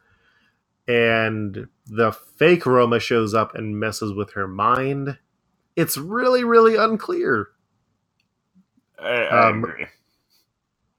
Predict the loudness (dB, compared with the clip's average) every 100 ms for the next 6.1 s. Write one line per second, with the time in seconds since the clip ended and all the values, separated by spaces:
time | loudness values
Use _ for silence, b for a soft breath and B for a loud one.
0 | _ -20 -8 0 4 6 8 6 2 0
1 | -2 2 2 2 -4 -4 -6 -6 -8 -8
2 | 0 4 6 6 4 2 0 -2 -4 -8
3 | b b -12 -4 0 2 2 0 2 4
4 | 4 4 2 0 -2 -4 -2 -4 -2 2
5 | 4 4 2 0 -2 0 0 -2 -2 -6